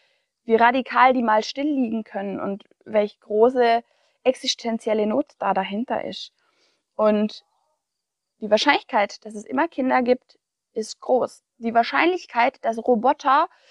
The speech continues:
uns in naher Zukunft komplett ersetzen können, ist relativ gering, weil zwischenmenschliche Wärme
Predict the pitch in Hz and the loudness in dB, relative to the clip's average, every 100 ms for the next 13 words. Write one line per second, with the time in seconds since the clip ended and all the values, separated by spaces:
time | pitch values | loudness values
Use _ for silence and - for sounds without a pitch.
0 | _ _ 262 311 359 - 254 247 277 - | _ _ 2 4 4 0 4 4 4 0
1 | 277 285 - - 240 254 - - 233 240 | -4 -4 -4 -6 -2 -2 -2 -2 -2 -2
2 | - 269 254 226 247 269 _ - 202 190 | -4 -6 -4 -4 -4 -6 _ -18 -16 -8
3 | 185 - - 214 240 240 285 - - 196 | -6 -6 -8 -12 -4 0 0 -2 -4 4
4 | 202 196 196 - - _ - 269 302 285 | 6 6 4 -4 -20 _ -12 -6 0 0
5 | 240 - 226 220 196 208 254 294 339 | 0 -6 -6 -4 0 2 4 6 4